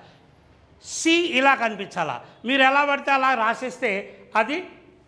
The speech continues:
సపోజ్ ఇవన్నీ తప్పులు రాస్తున్నాను ఎక్కువగా, ఇక్కడ సి ఇటు రాసేసి ఇది సి అంటారు, this is not accepted. ఖచ్చితంగా సి మీరు ఇలా రాస్తే చాలా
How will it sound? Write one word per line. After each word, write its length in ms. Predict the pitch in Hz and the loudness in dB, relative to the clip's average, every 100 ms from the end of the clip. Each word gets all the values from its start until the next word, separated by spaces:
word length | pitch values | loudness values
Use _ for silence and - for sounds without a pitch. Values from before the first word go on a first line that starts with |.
| _ - | _ -2
సపోజ్ 360 | 277 285 262 254 | 0 2 2 2
ఇవన్నీ 240 | 269 285 - | 0 0 0
తప్పులు 240 | 254 277 277 | 0 0 0
రాస్తున్నాను 420 | 254 254 240 233 226 | 0 2 -2 -2 -6
ఎక్కువగా, 300 | 226 226 262 247 - - - 226 | -4 2 2 0 -14 -20 -14 -2
ఇక్కడ 180 | 254 220 208 - - - | 4 4 4 -2 -16 -10
సి 140 | - 285 | 0 2
ఇటు 140 | 277 285 | 2 2
రాసేసి 380 | 247 262 262 214 240 | 2 2 0 -4 -4
ఇది 120 | 226 - | -6 -8
సి 120 | 269 269 | -2 0
అంటారు, 320 | 220 185 175 202 - - 165 | 0 -2 -4 -6 -10 -16 -8
this 160 | 240 247 277 | -8 -6 -6
is 100 | 214 220 | 0 4
not 200 | 240 240 - - - 208 208 | 4 4 -4 -20 -4 0 0
accepted. 580 | - - - - 107 - - - _ _ _ _ _ _ _ - 269 | 0 -8 -10 -10 -14 -14 -20 -20 _ _ _ _ _ _ _ -4 -2
ఖచ్చితంగా 600 | 285 311 320 320 302 240 240 - - - - | -2 -4 2 4 4 2 2 -6 -20 -14 -8
సి 180 | 349 339 285 254 262 - - | -2 2 2 0 -4 -12 -2
మీరు 280 | 247 277 254 240 240 - - - - 214 233 | 2 4 6 4 2 -10 -14 -18 -12 -2 2
ఇలా 200 | 269 320 330 | 4 4 4
రాస్తే 460 | 262 202 - 196 139 - - - - _ _ _ _ _ _ _ _ _ _ _ _ - _ _ _ _ _ _ _ - | 0 -2 -6 -8 -8 -10 -18 -20 -20 _ _ _ _ _ _ _ _ _ _ _ _ -20 _ _ _ _ _ _ _ 2
చాలా 340 | 220 202 | 4 4